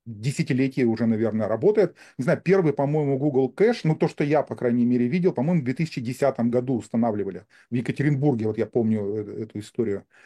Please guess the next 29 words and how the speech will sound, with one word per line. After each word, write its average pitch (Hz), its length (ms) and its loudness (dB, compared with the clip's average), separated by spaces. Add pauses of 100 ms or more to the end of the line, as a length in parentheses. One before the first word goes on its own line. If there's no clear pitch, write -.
(260)
Вот. 131 380 2
А 131 520 4
в 131 160 2
Москве, 139 260 0
может, 131 180 -4
чуть - 140 -10
пораньше. 113 520 -2 (1000)
Ну, 151 80 2
где-то 156 180 2
примерно, 131 600 2
э, 120 300 -2
в 131 60 2
это 127 160 2
время. 110 280 -2 (320)
Ну, 170 100 4
естественно, 196 400 2
это 151 120 2
оборудование, 139 680 4
оно 135 260 4
не 131 240 4
вино 143 340 4
ни 160 120 4
разу, 160 380 4
да, 151 160 4
оно 131 240 2
от 117 120 -2
времени 123 340 4
не 113 540 4
хорошеет. 143 640 0